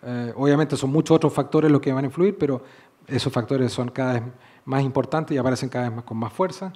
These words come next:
¿no? Eh, y, eh, es algo que es cada vez más valorado por los alumnos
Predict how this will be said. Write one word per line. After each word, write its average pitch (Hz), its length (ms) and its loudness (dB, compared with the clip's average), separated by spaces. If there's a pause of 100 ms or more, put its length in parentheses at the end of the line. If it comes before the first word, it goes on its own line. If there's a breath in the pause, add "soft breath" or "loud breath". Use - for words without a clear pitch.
¿no? 180 140 -10 (640 soft breath)
Eh, 139 520 -2
y, 202 340 -2
eh, 147 360 -2
es 156 140 2
algo 160 360 6
que 156 300 0
es 131 80 -4
cada 156 220 -4
vez 156 100 0
más 147 160 0
valorado 139 420 0
por 135 140 -4
los 120 220 -2
alumnos 143 520 -2